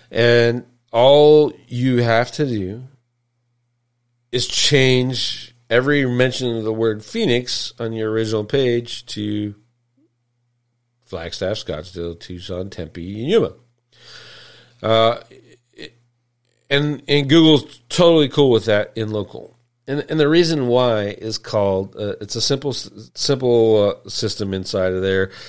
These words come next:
I'm not sure that Google has a patent on it. They have a patent on everything, but the reason why it's called common sense. You are going to say, inevitably, the same thing about your services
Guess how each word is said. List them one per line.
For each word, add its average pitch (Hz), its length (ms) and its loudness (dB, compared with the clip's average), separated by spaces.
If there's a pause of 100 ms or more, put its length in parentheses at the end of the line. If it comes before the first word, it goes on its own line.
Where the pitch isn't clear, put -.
(160)
I'm 117 140 -4
not 135 200 0
sure 135 200 -2
that 113 100 -4
Google 104 320 -2
has 101 180 -4
a 90 40 -16
patent 107 420 -6
on 98 140 -6
it. 95 100 -10
They 113 80 -2
have 123 100 -2
a 107 60 -8
patent 101 280 -6
on 92 140 -6
everything, 90 420 -10
but 95 240 -8
the 107 100 -10
reason 117 320 -2
why 98 420 -2
it's 95 180 -10
called 90 320 -8
common 80 380 -12
sense. - 500 -18 (760)
You 147 540 0
are 120 340 2
going 113 440 0
to 104 300 -6
say, 87 580 -4
inevitably, 98 800 -4
the 98 360 -8
same 123 420 0
thing 107 460 -6
about 98 460 -6
your 101 240 -6
services 110 800 -6